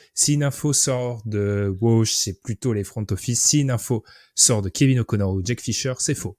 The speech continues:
Voilà, c'est un peu, en gros, ce, <laughs> ce qu'il faut, ce qu'il faut vous dire, c'est plutôt, c'est plutôt, voilà, c'est un petit peu la cartographie. Euh, non, mais en tout cas, c'est, c'est des trucs à savoir qui sont parfois assez intéressants de voir, euh,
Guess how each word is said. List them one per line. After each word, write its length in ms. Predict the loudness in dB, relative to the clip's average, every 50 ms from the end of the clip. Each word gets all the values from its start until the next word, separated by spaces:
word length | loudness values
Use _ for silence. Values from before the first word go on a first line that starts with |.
| _ -12
Voilà, 140 | -12 -12 -12 -10
c'est 180 | -10 -10 -10 -8
un 120 | -10 -8
peu, 200 | -4 -2 -2 0
en 140 | 2 2 2
gros, 100 | 4 6
ce, 880 | 6 8 10 10 10 8 8 6 2 2 2 0 -2 -4 -4 -2 -2 -4
<laughs> 0 |
ce 140 | -2 -2
qu'il 140 | -2 -2 -2
faut, 180 | 2 2 2 2
ce 240 | 2 0 -2 -2 -2
qu'il 120 | -4 -4
faut 140 | -2 0 0
vous 160 | 2 4 4
dire, 260 | 4 4 2 2 2 0
c'est 180 | 0 -2 -4
plutôt, 380 | -4 -4 -4 -4 -2 -2 -2 -2
c'est 180 | -2 -2 -4 -4
plutôt, 240 | -6 -6 -6 -6 -6 -8 -8 -16 -16 -18 -14 -8
voilà, 160 | -6 -6 -4
c'est 140 | -2 -2 -2
un 60 | -2
petit 140 | -2 -2 -2
peu 80 | -2 -2
la 80 | -2
cartographie. 540 | -2 -2 -4 -2 0 0 2 2 0 -2 -6 -10 -12 -16 -14 -14 -14 -8 -4
Euh, 160 | 0 0 2
non, 100 | 2 2
mais 80 | 4 4
en 100 | 2 2
tout 120 | 0 2
cas, 100 | 0 2
c'est, 220 | 2 2 0 -2 -4 -8 -20 -20 -20 -20 _ _ -4
c'est 320 | -2 0 0 0 0 0
des 180 | 0 0 -2 -4 _ -10
trucs 400 | -8 -4 2 4 4 4 4 4
à 80 | 2 4
savoir 580 | 4 4 6 6 6 6 6 4 4 2 0
qui 140 | -4 -6 -4
sont 180 | -2 -2 -2 -4
parfois 480 | -6 -8 -8 -8 -6 -6 -4 -4 -2
assez 260 | -4 -4 -6 -6 -6 -6
intéressants 760 | -6 -6 -6 -6 _ -6 -4 -4 -2 -4 -4 -2 -2 -2 -2
de 60 | 0
voir, 260 | -2 -2 -2 -2 -2
euh, 60 | -4